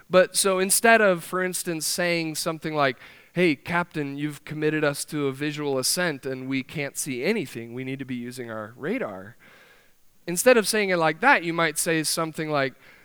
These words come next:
"It sure rains a lot in this area, doesn't it?" Right? Or, or you might say,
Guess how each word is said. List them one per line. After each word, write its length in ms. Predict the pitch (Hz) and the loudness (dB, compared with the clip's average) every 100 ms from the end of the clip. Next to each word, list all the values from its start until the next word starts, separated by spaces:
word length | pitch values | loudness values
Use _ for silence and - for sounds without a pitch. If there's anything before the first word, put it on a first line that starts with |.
| _ _ _ _ - | _ _ _ _ -6
"It 120 | 165 | -6
sure 300 | - - 190 | -6 -2 -2
rains 400 | 190 180 285 330 | 0 -2 -2 -2
a 60 | 202 | 0
lot 340 | 135 101 98 - _ | 0 -2 -6 -12 _
in 180 | 139 131 | -12 -8
this 200 | 127 - | -6 -4
area, 380 | 127 110 98 113 | -2 -2 -6 -6
doesn't 340 | 202 247 160 | -4 -4 -6
it?" 240 | 113 95 - 147 _ _ _ _ _ _ _ _ _ _ _ _ _ _ _ _ _ _ _ _ - | -8 -10 -18 -20 _ _ _ _ _ _ _ _ _ _ _ _ _ _ _ _ _ _ _ _ -2
Right? 200 | 170 214 | 2 4
Or, 220 | 208 208 | 4 4
or 80 | 196 | 2
you 160 | 202 202 | 2 4
might 360 | 208 196 - | 4 4 0
say, 680 | - 202 185 180 175 160 | 0 4 6 6 4 2